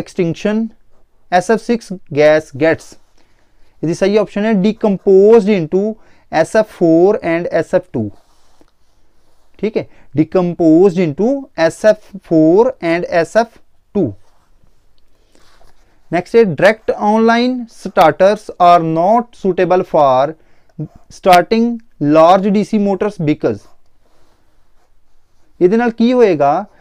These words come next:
ਜੇਕਰ ਆਪਾਂ ਬਾਰ-ਬਾਰ, ਅਹ, ਡਾਇਰੈਕਟ ਆਨਲਾਈਨ ਸਟਾਰਟਰ ਯੂਜ਼ ਕਰਾਂਗੇ, ਲਾਰਜ ਵੋਲਟੇਜ ਡ੍ਰੌਪ, ਵੋਲਟੇਜ ਡ੍ਰੌਪ ਵੱਧ ਜਾਏਗਾ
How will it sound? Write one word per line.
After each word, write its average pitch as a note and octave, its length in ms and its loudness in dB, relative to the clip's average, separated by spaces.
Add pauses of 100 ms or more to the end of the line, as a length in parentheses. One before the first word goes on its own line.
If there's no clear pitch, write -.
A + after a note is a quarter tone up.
(180)
ਜੇਕਰ E3+ 240 -2
ਆਪਾਂ G3 260 -2
ਬਾਰ-ਬਾਰ, E3+ 540 2
ਅਹ, D#3+ 420 0
ਡਾਇਰੈਕਟ D#3 280 -2
ਆਨਲਾਈਨ E3+ 280 -4
ਸਟਾਰਟਰ C#3+ 280 -2
ਯੂਜ਼ C#3 240 -6
ਕਰਾਂਗੇ, D3+ 280 -4
ਲਾਰਜ E3 640 2 (320)
ਵੋਲਟੇਜ F3+ 400 2
ਡ੍ਰੌਪ, B2+ 340 -4
ਵੋਲਟੇਜ D3+ 540 -4
ਡ੍ਰੌਪ G3+ 200 -2
ਵੱਧ F#3+ 180 0
ਜਾਏਗਾ G3+ 260 -2